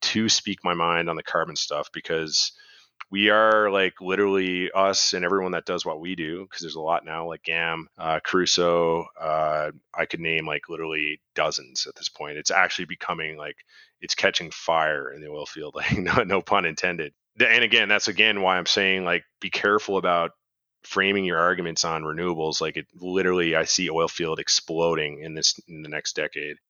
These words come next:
But as someone that, like, okay, our business, you know, if you actually, if, if I brought the carbon accountants in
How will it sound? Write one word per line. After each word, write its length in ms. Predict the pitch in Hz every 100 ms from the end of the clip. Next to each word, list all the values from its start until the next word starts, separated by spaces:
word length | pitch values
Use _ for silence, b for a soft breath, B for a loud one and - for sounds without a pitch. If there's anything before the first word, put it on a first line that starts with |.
| 101
But 260 | 120 110
as 240 | 117 143 131
someone 520 | - 139 147 156 135
that, 180 | 104 95
like, 180 | 98 95
okay, 200 | 95 107
our 120 | 101
business, 720 | 107 123 127 113 90 - - -
you 220 | 104 101
know, 120 | 98
if 160 | 95 127
you 160 | 143
actually, 540 | 131 - 113 101 90 98
if, 180 | - -
if 140 | 101
I 120 | 110 113
brought 240 | 110 104
the 60 | -
carbon 340 | - 101 98
accountants 440 | 90 90 82 78
in 300 | 90 82 82